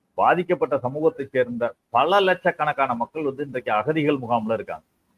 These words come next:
அவர்களெல்லாம், அவர்களை போய் தான் நீங்க பிரதமர் சந்திக்கணும், ஆறுதல் சொல்லணும். இன்றைக்கு தேவை என்னன்னு சொ-, என்னவென்று சொன்னால்,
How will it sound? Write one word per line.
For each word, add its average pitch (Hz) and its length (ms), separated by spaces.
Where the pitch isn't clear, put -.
அவர்களெல்லாம், 214 840
அவர்களை 226 520
போய் 226 280
தான் 240 180
நீங்க 202 180
பிரதமர் 175 380
சந்திக்கணும், 143 360
ஆறுதல் 135 380
சொல்லணும். 101 300
இன்றைக்கு 104 440
தேவை 202 480
என்னன்னு 151 280
சொ-, 139 80
என்னவென்று 127 340
சொன்னால், 110 440